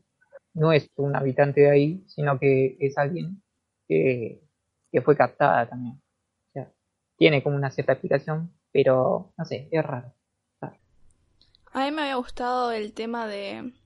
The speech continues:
Speaker 2: de mechar, em,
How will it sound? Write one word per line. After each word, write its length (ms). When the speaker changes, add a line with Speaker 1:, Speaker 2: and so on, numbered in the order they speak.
Speaker 2:
de 140
mechar, 600
em, 680